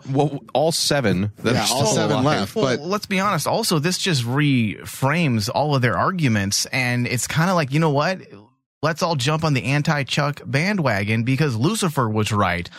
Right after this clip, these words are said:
Speaker 3: Amara was right. The Angels were right.
Speaker 1: Apocalypse Michael.
Speaker 3: The Apocalypse Michael was right. Th-, we should have, they've been telling us this whole time, and we never listened.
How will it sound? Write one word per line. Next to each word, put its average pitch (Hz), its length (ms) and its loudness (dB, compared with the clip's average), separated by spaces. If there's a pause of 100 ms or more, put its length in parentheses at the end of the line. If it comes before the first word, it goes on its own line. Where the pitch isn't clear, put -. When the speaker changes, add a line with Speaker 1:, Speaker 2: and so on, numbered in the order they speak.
(160)
Speaker 3:
Amara 160 480 2
was 123 240 0
right. 98 320 -2 (200)
The 113 60 0
Angels 165 520 2
were 123 100 2
right. 113 180 2
Speaker 1:
Apocalypse 104 400 -2
Michael. 135 300 0
Speaker 3:
The 165 60 2
Apocalypse 180 520 0
Michael 175 440 2
was 117 180 0
right. 85 420 -4
Th-, 131 200 -2
we 170 180 2
should 202 240 -2
have, 185 100 -2 (140)
they've 175 180 -2
been 160 200 0
telling 196 480 0
us 120 340 -2
this 131 220 0
whole 165 360 0
time, 127 600 -4
and 131 180 -2
we 147 160 4
never 139 460 4
listened. 107 600 -2